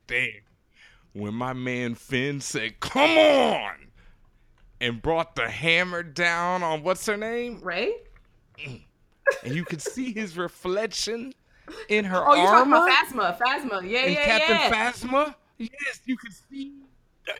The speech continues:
Speaker 1: Finn's reflection in Captain
Speaker 2: It was hype.
Speaker 1: Phasma's armor.
Speaker 2: Like, Captain Phasma, Captain
Speaker 1: That's
Speaker 2: Phasma is one of my
Speaker 1: details.
Speaker 2: favorites. I obviously love F N one eight seven on An Undercover Cop. I love him. And, I mean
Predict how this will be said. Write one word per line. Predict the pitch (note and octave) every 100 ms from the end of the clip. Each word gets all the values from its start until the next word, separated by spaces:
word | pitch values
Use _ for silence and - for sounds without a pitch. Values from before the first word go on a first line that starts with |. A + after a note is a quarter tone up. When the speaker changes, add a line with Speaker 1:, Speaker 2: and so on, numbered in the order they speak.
| _ _
Speaker 1:
Finn's | - - B3+ C4 G3
reflection | G#3+ - A#3+ C4 B3+ C4+ A3
in | F#3+
Captain | - A#3 F4+ - G#3+
Speaker 2:
It | C#4+
was | D4+
hype. | D#4 G3 A#3
Speaker 1:
Phasma's | G#3 - -
armor. | B3+
Speaker 2:
Like, | A#3+ A#3 - _ _ -
Captain | D4 D#4 E4+
Phasma, | C#4+ C#4 C#4 G3+ - _ _ _
Captain | - D4 D4+ D#4+
Speaker 1:
That's | C4+ B3+
Speaker 2:
Phasma | A#3+
is | E4
one | G#3
of | G3
my | F3+
Speaker 1:
details. | - E3
Speaker 2:
favorites. | C#3 - -
I | G3 -
obviously | G3 B3+ C4 A#3 A#3
love | G#3+ G3+ F#3
F | F#3 F#3+
N | G3 F#3
one | F3
eight | F3 - _
seven | - F#3+ E3+ E3+ E3 _ _ -
on | F3+
An | E3
Undercover | F3 E3 E3+ D#3+
Cop. | D#3+ E3+
I |
love | A3 D#4+ C#4
him. | A3 G3+ - _ _ _ _ -
And, | A#3 A3 A3 G#3+ G#3 - _ _ _ -
I | B3
mean | C4